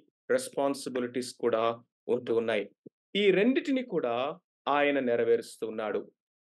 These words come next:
యేసుక్రీస్తు ప్రభువారు ఈ భూమి మీద జీవించిన కాలంలో అనేక సార్లు తల్లి అయినటువంటి మరియా ఇన్వాల్వ్ అవటం, ఇంటర్ఫియర్ అవటము, ఆ టైంలో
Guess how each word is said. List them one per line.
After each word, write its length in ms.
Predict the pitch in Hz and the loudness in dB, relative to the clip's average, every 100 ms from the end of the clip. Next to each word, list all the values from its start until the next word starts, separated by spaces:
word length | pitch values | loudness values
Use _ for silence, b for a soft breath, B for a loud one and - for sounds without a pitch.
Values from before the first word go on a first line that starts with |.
| - | 6
యేసుక్రీస్తు 680 | 208 - 311 285 240 233 214 | 8 8 2 0 2 2 0
ప్రభువారు 480 | 202 185 175 165 165 | 2 4 4 4 2
ఈ 100 | 147 | 0
భూమి 240 | 120 151 160 | 0 0 0
మీద 180 | 147 143 | 0 -2
జీవించిన 520 | 135 127 139 131 - | -4 -6 -6 -6 -8
కాలంలో 520 | 123 113 113 120 147 226 - _ _ _ _ - | -4 -2 0 0 2 2 -2 _ _ _ _ -2
అనేక 360 | 170 247 277 254 | 4 4 4 -2
సార్లు 420 | - 170 160 156 196 - _ _ _ _ | -2 0 0 0 0 -4 _ _ _ _
తల్లి 260 | 175 214 254 | 0 0 4
అయినటువంటి 420 | 247 190 175 151 | 4 4 -2 -6
మరియా 420 | 131 123 143 135 104 - - _ _ - | -4 -2 0 -2 -4 -12 -18 _ _ -4
ఇన్వాల్వ్ 460 | 160 214 220 214 170 | 0 4 4 6 4
అవటం, 360 | 165 165 175 180 - _ _ - | 2 0 -2 -2 -10 _ _ 0
ఇంటర్ఫియర్ 460 | 156 170 185 180 165 | 0 0 -2 2 6
అవటము, 460 | 156 156 151 160 180 - _ _ _ | 6 4 0 -2 -4 -10 _ _ _
ఆ 160 | - 196 196 | 2 2 2
టైంలో 420 | 214 240 302 185 | 2 2 4 4